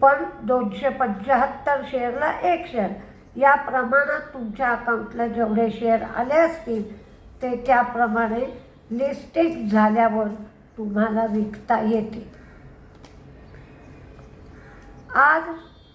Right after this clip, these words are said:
एसआरएम कॉन्ट्रॅक्टर्स याचं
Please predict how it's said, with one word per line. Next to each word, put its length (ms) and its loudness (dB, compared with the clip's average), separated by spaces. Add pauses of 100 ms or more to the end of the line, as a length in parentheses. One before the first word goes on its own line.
(760)
एसआरएम 1300 2 (220)
कॉन्ट्रॅक्टर्स 1160 0 (720)
याचं 680 2